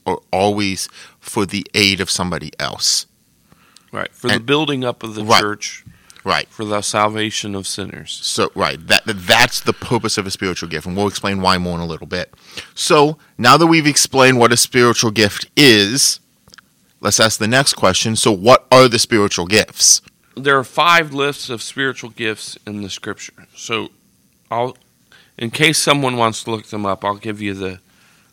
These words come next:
Speaker 2: I'll give you the places where the lists are. We're not going to take time to read them, though, today. Uh, Romans twelve, six through eight is a list of gifts.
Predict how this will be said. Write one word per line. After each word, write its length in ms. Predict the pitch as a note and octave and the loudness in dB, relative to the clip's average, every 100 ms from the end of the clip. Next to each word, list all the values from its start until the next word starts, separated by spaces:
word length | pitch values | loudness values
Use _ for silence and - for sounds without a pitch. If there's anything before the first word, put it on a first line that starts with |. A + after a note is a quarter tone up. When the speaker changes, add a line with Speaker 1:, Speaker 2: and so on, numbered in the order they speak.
| - | -16
Speaker 2:
I'll 80 | G2+ | -10
give 180 | A#2 A2 | -8 -6
you 120 | G#2 | -10
the 40 | |
places 520 | - A#2+ A2+ - G2+ | -6 -2 -2 -2 -6
where 180 | G#2 G#2+ | -4 -4
the 80 | G2 | -4
lists 380 | G2+ G#2 - - | -4 -4 -4 0
are. 240 | G2+ G2+ | 0 0
We're 160 | G2 G#2 | -2 -2
not 260 | G#2 - | -2 -2
going 220 | G#2 G2+ G2+ | -6 -8 -10
to 120 | - | -14
take 280 | G#2+ G2+ - | -14 -12 -8
time 260 | G2 G2 | -6 -6
to 80 | F#2+ | -6
read 160 | G2 F#2+ | -6 -6
them, 160 | F#2+ | -8
though, 160 | F#2+ F#2 | -10 -12
today. 400 | - F#2+ F#2+ F#2 _ - | -14 -14 -12 -14 _ -6
Uh, 200 | A2+ A2+ | 0 0
Romans 520 | A2+ C#3 D3+ C3+ A#2+ | 2 2 2 -2 -4
twelve, 640 | - - C3 C3 D3+ D#3 - | -6 2 4 6 4 -2 -10
six 380 | - - D3 - | -6 -2 -2 -4
through 260 | - B2 A#2 | -4 2 4
eight 300 | C3 D3 - _ _ _ _ _ _ _ | 4 0 -4 _ _ _ _ _ _ _
is 160 | A2 A2+ | -12 -6
a 60 | |
list 340 | A#2 B2+ B2 C3+ | -4 -2 -4 -10
of 120 | A#2+ | -10
gifts. 600 | B2 B2 C3+ - - - | -6 -6 -8 -14 -16 -16